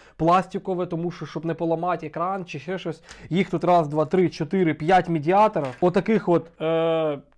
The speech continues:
чотири колупалочки різних. Ще одна лопаточка пластикова, отака чорна, є. Отака ще одна чорна з заціпом є.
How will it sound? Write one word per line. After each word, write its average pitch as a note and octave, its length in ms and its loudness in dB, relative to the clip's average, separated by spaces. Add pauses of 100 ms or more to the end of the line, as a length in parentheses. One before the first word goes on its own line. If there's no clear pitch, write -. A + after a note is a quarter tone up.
(140)
чотири G3 420 2
колупалочки F3+ 840 2
різних. D3 640 0 (360)
Ще G#3 360 2
одна D3+ 320 2
лопаточка E3 640 -4
пластикова, D3+ 580 -2
отака D3+ 360 -2
чорна, C#3+ 520 -2 (120)
є. G3 380 -2 (360)
Отака D#3+ 400 -2
ще F3+ 220 -4
одна D#3 260 -2
чорна D#3 460 -2
з B2+ 40 -12
заціпом D3 680 -6 (300)
є. F3+ 380 -6